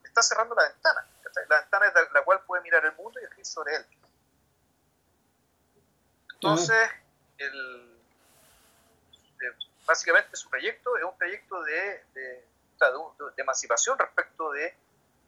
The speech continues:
Speaker 1: del matrimonio, digamos, no tanto respecto del matrimonio con esa persona, porque el problema no es, es exactamente esa per-, no es, no es, no es exactamente su marido doctor, sino que es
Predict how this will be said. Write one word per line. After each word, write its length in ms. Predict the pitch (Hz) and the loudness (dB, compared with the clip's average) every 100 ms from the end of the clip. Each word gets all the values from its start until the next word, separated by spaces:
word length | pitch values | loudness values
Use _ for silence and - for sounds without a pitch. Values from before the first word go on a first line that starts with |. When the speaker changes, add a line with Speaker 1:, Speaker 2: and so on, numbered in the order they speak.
| _ - | _ -4
Speaker 1:
del 140 | 151 | 0
matrimonio, 480 | 139 139 160 226 156 | 2 0 2 0 2
digamos, 260 | 170 165 165 | 0 0 -2
no 100 | 175 | 4
tanto 300 | 185 - 185 | 4 4 -6
respecto 460 | 156 170 - 151 | -6 -8 -10 -12
del 480 | 151 151 147 139 135 | -8 -8 -8 -10 -4
matrimonio 400 | - 143 185 180 | -2 -2 -4 -4
con 140 | - 175 | -4 -2
esa 180 | 170 | -2
persona, 480 | - - - 262 - | -2 0 2 4 2
porque 200 | - - | 0 -18
el 100 | - | -14
problema 320 | - 139 165 143 | -10 -4 -2 0
no 100 | 180 | -2
es, 200 | - - | -4 -6
es 160 | - - | -10 -10
exactamente 500 | - 165 - 165 - | -6 -6 -4 -6 -6
esa 140 | - | -8
per-, 100 | 135 - | -8 -8
no 80 | 170 | -8
es, 100 | - | -6
no 80 | 160 | -6
es, 80 | 175 _ - | -8 _ -14
no 60 | |
es 0 | |
exactamente 400 | 160 180 170 - | -10 -6 -6 -6
su 100 | - | -6
marido 240 | 127 165 143 | -6 -2 -2
doctor, 340 | - - - - _ _ _ _ _ _ _ - | -2 -2 -4 -4 _ _ _ _ _ _ _ -20
sino 220 | 165 214 | -2 0
que 100 | 226 | 0
es 240 | 233 - | 0 -2